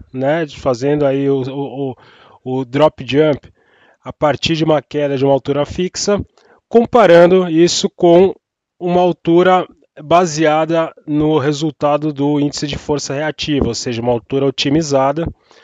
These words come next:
né, ao longo aí de sete semanas com jogadores juvenis de futebol. Tá? Então,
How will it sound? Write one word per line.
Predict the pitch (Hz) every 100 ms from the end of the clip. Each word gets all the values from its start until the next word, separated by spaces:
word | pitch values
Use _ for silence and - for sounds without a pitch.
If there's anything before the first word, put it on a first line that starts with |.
| _ _ _
né, | 123 131 143 135
ao | 143 147
longo | 139 147 156
aí | 147 131 139
de |
sete | 131 139 120 -
semanas | 165 160 156 170 175
com | - 208
jogadores | 165 170 175 143 156 151
juvenis | 156 160 147 156 139
de | 156
futebol. | 156 - 156 - 156 120 123 110 90 - _ _ _ _ _ _ -
Tá? | 151 175
Então, | 151 196 226 143